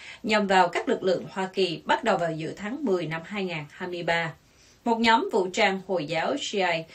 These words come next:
được Iran hậu thuẫn có tên là Kháng chiến Hồi giáo ở Iraq đã nhận trách nhiệm và nêu lý do là Mỹ ủng hộ cuộc chiến của Israel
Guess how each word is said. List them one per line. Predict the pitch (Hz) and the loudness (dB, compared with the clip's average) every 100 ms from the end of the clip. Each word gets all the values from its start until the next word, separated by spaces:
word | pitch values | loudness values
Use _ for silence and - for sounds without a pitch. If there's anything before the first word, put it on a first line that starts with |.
| - - | -20 0
được | 226 226 240 | 2 4 4
Iran | 226 208 202 - | 4 2 0 -4
hậu | 170 156 | -6 -4
thuẫn | 180 143 185 | -4 -4 -4
có | 311 | -4
tên | 330 226 196 | 0 0 2
là | 156 - | -2 -4
Kháng | 185 254 | -4 -4
chiến | - 226 370 226 | -4 -6 -4 -2
Hồi | 175 | -2
giáo | 160 165 208 | -2 -4 -2
ở | 156 - | -4 -6
Iraq | 165 147 185 - - - - | -6 -2 -2 -2 -6 -20 -2
đã | 208 | 2
nhận | 240 185 165 | 4 2 0
trách | 254 370 | -2 0
nhiệm | 262 170 123 | 0 -2 -2
và | 175 165 | -2 0
nêu | 175 175 | 2 2
lý | 175 226 | 0 0
do | 254 190 170 - - - | 2 2 0 -6 -20 2
là | 226 220 | 4 6
Mỹ | 185 185 | 6 4
ủng | 175 185 226 | 2 0 0
hộ | 202 - - | 0 0 -2
cuộc | 170 - | -10 -10
chiến | - 202 359 - | -6 -4 -4 -2
của | 180 | -2
Israel | 208 185 190 170 | -2 -2 0 0